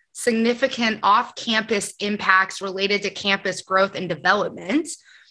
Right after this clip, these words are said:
the university is required periodically to develop a comprehensive long-range development plan for each campus based on the academic goals and projected enrollment. This is very similar to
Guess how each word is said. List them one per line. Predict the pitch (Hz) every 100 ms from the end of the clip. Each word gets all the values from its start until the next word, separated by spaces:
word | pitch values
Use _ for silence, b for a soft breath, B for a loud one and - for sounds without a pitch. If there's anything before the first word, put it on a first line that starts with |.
| _
the | 220
university | 226 269 262 247 226
is | 220 214
required | 202 - 220 220 214
periodically | - 254 285 294 214 202 190 175 226
to | -
develop | 214 196 196 208
a | 190
comprehensive | - - 233 240 285 285 240 233 - 226 208
long-range | 190 196 214 226 202 208 202
development | 202 185 185 180 196 -
plan | 196 180 185
for | - -
each | 240 233 -
campus | 226 175 - - - - _ _ b b _
based | - 226 247 -
on | 220 214
the | 202 -
academic | 202 214 240 208 208 208 196
goals | - 202 185 175 196 - - b b
and | - 196
projected | 214 180 208 190 - 190
enrollment. | 185 190 185 175 165 170 -
This | 185 185
is | 170
very | 208 220 240
similar | - 220 208 202
to | 202 - 190 185 185